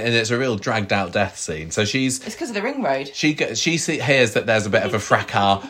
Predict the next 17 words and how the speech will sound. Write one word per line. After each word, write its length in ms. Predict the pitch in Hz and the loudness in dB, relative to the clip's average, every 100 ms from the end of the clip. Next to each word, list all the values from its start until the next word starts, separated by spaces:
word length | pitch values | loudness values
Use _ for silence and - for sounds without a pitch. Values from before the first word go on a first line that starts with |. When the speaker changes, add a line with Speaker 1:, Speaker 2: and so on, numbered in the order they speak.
| - | -8
Speaker 1:
outside, 760 | - 104 - - 107 101 98 95 | 0 0 2 0 2 2 0 -2
um, 260 | 95 92 92 | -2 0 -2
the 80 | |
kebab 380 | 92 104 101 98 | -4 -2 0 0
shop. 360 | - - 78 - | -2 -2 -2 -4
She 120 | 104 | -2
goes 260 | 113 107 104 | 2 2 2
over 240 | 104 98 | 2 0
there 300 | 87 82 82 | 0 0 -2
and 100 | 90 | -4
is 140 | 92 | -4
at 260 | 95 - 95 | -4 -6 -10
Gemma, 640 | - 110 98 98 98 98 - - _ | -2 0 2 2 2 2 -2 -16 _
Craig, 760 | - - 107 95 95 95 90 - | -14 -2 2 4 4 2 0 -4
and 120 | 95 | -4
then 200 | 95 92 | -4 -4
Coulson. 720 | 92 - 95 92 - 85 82 | -4 -2 -2 -2 -4 -4 -6